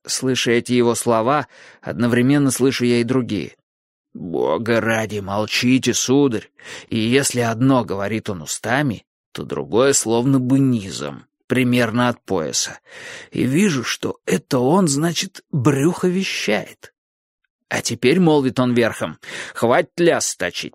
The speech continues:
пора за работу». Присматриваюсь получше и вижу,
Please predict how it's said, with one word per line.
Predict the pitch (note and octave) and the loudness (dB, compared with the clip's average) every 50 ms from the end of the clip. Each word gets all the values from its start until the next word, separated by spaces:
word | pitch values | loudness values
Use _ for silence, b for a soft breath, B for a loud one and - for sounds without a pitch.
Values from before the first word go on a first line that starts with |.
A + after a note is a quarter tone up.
| _ | _
пора | - A#2 A#2 B2+ C#3 D3 | 0 0 2 2 2 2
за | D3+ F3+ | 2 2
работу». | G3 G#3 G#3+ D#3+ C3+ A2 - - - A2+ A#2 A2 _ _ _ _ _ _ _ _ _ _ _ _ _ _ _ _ _ _ _ _ _ _ _ _ _ | 2 2 2 0 0 -2 -2 -4 -6 -6 -6 -6 _ _ _ _ _ _ _ _ _ _ _ _ _ _ _ _ _ _ _ _ _ _ _ _ _
Присматриваюсь | - - G#2+ G#2+ - - C3 C3 C3+ C3 - C3+ C3 C3+ C3 - | -6 -4 -2 -2 0 0 0 0 0 0 2 2 2 2 2 0
получше | - B2 A#2+ A#2 A#2+ D3 F#3 - - - - G#3 | 0 0 2 2 2 0 -2 -2 -4 -4 -2 0
и | F#3+ C#3+ | 0 0
вижу, | C3 F#3 A3+ G#3 D3 A#2 - - | 2 0 0 0 0 -2 -4 -6